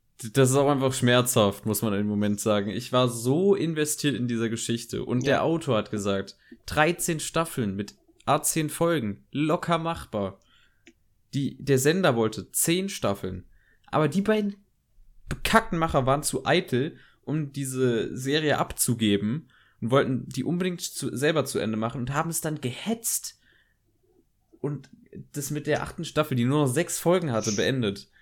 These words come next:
Speaker 1: So, was ist das denn für ein Müll?
Speaker 2: Die Sache
Speaker 1: Ein
Speaker 2: ist halt, du kannst, also jedenfalls den Sk-,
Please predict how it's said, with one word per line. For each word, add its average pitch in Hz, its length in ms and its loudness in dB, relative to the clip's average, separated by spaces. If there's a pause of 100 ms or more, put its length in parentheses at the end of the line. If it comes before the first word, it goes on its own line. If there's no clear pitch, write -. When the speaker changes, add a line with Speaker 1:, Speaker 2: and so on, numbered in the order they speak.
(220)
Speaker 1:
So, 123 340 0
was 160 200 -2
ist 196 240 -4
das 175 140 -4
denn 147 140 -4
für 127 220 2
ein 113 240 2
Müll? 143 420 0 (1700)
Speaker 2:
Die 127 60 -6
Sache 143 320 2
Speaker 1:
Ein 135 80 4
Speaker 2:
ist 131 140 8
halt, 170 340 2 (1080)
du 139 100 -10
kannst, 156 640 0
also 135 180 -4
jedenfalls 143 520 0
den 131 140 -4
Sk-, - 320 -6